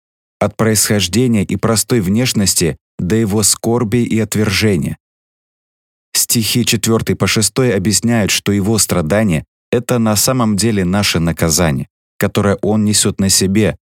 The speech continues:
дабы исцелить нас. Тексты седьмого по девятый продолжают описывать путь невинного раба до его смерти и погребения. В стихах с десятого по двенадцатый раб оживает, чтобы получить награду и положение,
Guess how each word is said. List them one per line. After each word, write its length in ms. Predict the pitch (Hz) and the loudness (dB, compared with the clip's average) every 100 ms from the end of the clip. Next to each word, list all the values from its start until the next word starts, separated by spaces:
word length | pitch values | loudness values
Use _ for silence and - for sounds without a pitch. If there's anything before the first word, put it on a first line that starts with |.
| - | -4
дабы 360 | 101 107 101 - | -2 0 0 -2
исцелить 720 | 95 - - 98 95 95 - | -2 -2 0 0 0 -2 -4
нас. 460 | 85 95 76 - - - _ _ _ _ _ _ - | -2 -2 -2 -2 -4 -6 _ _ _ _ _ _ -2
Тексты 360 | 101 95 - | -2 0 -2
седьмого 460 | 95 104 101 104 87 | 0 0 0 0 0
по 120 | 95 | 0
девятый 480 | 87 107 131 98 - - | 0 0 0 0 -4 -2
продолжают 580 | 123 117 110 131 123 117 | -2 0 0 2 2 0
описывать 600 | - 123 - 113 110 - | -2 -2 0 0 -2 -2
путь 220 | 117 - | -2 0
невинного 540 | 101 95 113 107 90 | 0 0 0 0 0
раба 300 | 87 85 113 | 0 0 -2
до 140 | 85 92 | 0 -2
его 220 | 90 95 | 0 0
смерти 640 | - 90 110 - 123 95 - | 0 0 -2 -2 -4 -4 -6
и 100 | 101 | -4
погребения. 760 | 101 92 107 107 117 73 69 - _ _ _ _ _ _ _ _ _ _ - | -2 0 0 0 0 -2 -6 -12 _ _ _ _ _ _ _ _ _ _ -8
В 60 | |
стихах 380 | - 107 104 95 | -4 -2 0 0
с 60 | 87 | 0
десятого 500 | 107 - 101 90 87 | 0 2 0 0 -2
по 140 | 98 | -2
двенадцатый 640 | 82 101 135 131 - 95 - _ | 0 0 0 0 0 -2 -4 _
раб 280 | 101 123 - - | 0 0 0 -2
оживает, 540 | 104 101 92 127 113 | 0 0 0 0 0
чтобы 300 | - 107 101 | -2 -2 0
получить 420 | 104 104 - 107 | 0 0 -2 -2
награду 560 | 98 92 95 117 104 110 | -2 0 0 0 0 -2
и 140 | 95 | -2
положение, 840 | 98 101 87 82 78 117 117 107 | -2 0 0 0 0 0 2 0